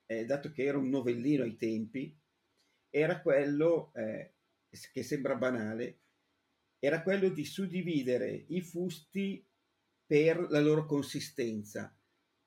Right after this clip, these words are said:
Quindi con un, eh, con un martello, eh, gommato, eh, io avevo il <laughs> compito, diciamo, di sentire sul fusto se era solido, se era liquido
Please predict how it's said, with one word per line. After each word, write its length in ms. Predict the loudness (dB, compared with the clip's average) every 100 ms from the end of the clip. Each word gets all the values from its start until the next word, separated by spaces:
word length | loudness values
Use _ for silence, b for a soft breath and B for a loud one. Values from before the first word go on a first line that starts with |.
| -4
Quindi 420 | 0 2 0 -2
con 320 | 0 2 2
un, 420 | 2 0 0 -2
eh, 720 | -2 -2 -4 -4 -4 -6 -12 -16 _ _ _ _ -8
con 140 | -4 -2
un 140 | 0
martello, 1040 | 0 -2 -2 2 2 2 0 -2 -4 -12 _
eh, 220 | -8 -4
gommato, 760 | 0 0 0 -2 -4 -4 -4 -6 _ _ _ _ _ _ _ _
eh, 480 | -4 -2 0 -2 -2
io 120 | 0
avevo 480 | 2 2 2 0 -4
il 180 | -14 -14
<laughs> 0 |
compito, 680 | -6 2 2 2 -4 -4 -4
diciamo, 680 | -4 -4 -2 -2 -4 -6 B B B B _
di 320 | -8 -6 -6
sentire 720 | -4 -2 -2 -4 -2 0 0
sul 240 | -2 -6
fusto 560 | -6 -6 -6 -8 -6 -8
se 400 | -4 -2 2 2
era 160 | 2 -2
solido, 680 | 2 2 4 2 2 0 -2
se 240 | -6 0
era 160 | 2 4
liquido 640 | 2 -2 -2 0 0 -4